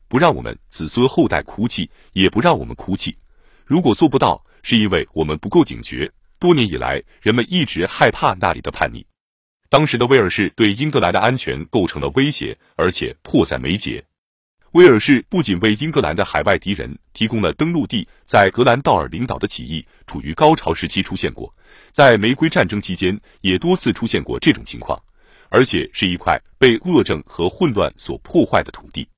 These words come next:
亨利五世在镇压起义之后，对威尔士人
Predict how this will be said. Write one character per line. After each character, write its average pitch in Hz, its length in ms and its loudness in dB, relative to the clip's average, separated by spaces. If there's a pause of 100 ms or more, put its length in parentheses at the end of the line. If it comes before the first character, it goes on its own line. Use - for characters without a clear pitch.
(540)
亨 170 180 2
利 175 80 4
五 95 200 0
世 117 160 0
在 107 160 2
镇 127 160 -2
压 117 160 2
起 - 160 -10
义 76 100 -6
之 87 100 -4
后， - 280 -6 (240)
对 139 220 6
威 156 140 4
尔 120 140 6
士 - 160 -4
人 76 240 -4